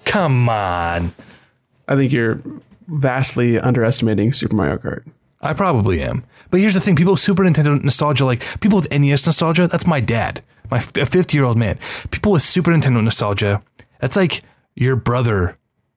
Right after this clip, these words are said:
Speaker 1: and, and us.
Speaker 2: No,
Speaker 1: Like,
Speaker 2: that's still a lot of the same, like, mid-thirties,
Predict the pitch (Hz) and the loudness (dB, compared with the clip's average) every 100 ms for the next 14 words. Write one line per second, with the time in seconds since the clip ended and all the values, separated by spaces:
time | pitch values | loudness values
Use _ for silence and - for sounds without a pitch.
0 | _ _ - 117 117 120 107 117 - - | _ _ -6 -2 -2 -2 -4 -2 -2 -2
1 | - - - _ 156 160 135 139 - 143 | -4 -8 -18 _ -2 2 0 0 -2 -2
2 | 135 117 117 117 117 120 117 117 120 120 | 0 0 0 0 0 0 0 2 0 -2
3 | - - - 135 127 127 - 127 123 123 | -6 -10 -2 2 2 0 -2 0 2 2
4 | 127 - | 0 -2